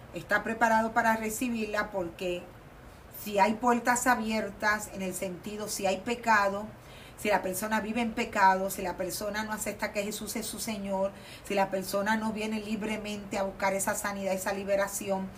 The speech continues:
hay muchas cosas que legalmente le da autoridad al enemigo para estar en esa casa que es el cuerpo, en ese lugar.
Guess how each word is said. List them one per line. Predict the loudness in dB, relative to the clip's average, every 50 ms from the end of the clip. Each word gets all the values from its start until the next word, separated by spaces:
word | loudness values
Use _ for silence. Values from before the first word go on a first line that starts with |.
| -14 -16 -16 -16 -16 -16 -6 0
hay | 2 2 2
muchas | 2 0 -2 2 2 2 2
cosas | 2 0 0 0 2 6 6 6 6 4 -2
que | -4 -4 -2
legalmente | 0 0 4 4 4 4 4 2 -2 -4 -4 -4 -6 -6 -4 -4 -4 -4 -6 -10 -14 -16 -14 -6
le | -2 -2 2 4
da | 6 6
autoridad | 6 4 2 -2 -2 -2 -2 0 4 6 6 6 6 2 0 0
al | 4 4 6 6 6 4
enemigo | 2 0 -2 2 2 4 4 6 4 4 4 4
para | 2 2 2 2
estar | 0 -4 -2 4 6 6 6 4
en | 2 -4 -4
esa | -4 -2 -2 -2 0
casa | 2 2 2 4 2 0 2 2 0 0 -4 -10 -10 -4
que | -2 -2
es | 0 0
el | -2 -2 -2
cuerpo, | 0 2 4 4 4 2 -2 -2 -2
en | -2 -2
ese | -4 -4 0 2 2
lugar. | 2 0 -2 -2 0 -2 -2